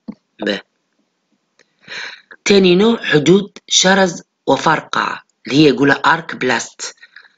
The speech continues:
وأمتى يحدث؟ يحدث عند تفريغ الشحنات الكهربائية الساكنة،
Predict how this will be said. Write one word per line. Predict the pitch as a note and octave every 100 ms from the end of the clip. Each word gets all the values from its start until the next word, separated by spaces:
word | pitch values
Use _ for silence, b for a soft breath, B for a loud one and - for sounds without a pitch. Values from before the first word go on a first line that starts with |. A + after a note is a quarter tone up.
| b _ _ _ _
وأمتى | - - G#3+ G3+ F3+
يحدث؟ | - - A2 - - -
يحدث | D#3 F3+ F3+ D3 C#3
عند | D#3+ E3 C#3+
تفريغ | - D#3+ - C3 B2
الشحنات | C3 - - D#3+ E3+
الكهربائية | F3 - C3+ C3 C3+ C#3 D#3+ D#3
الساكنة، | D3 - A2 - -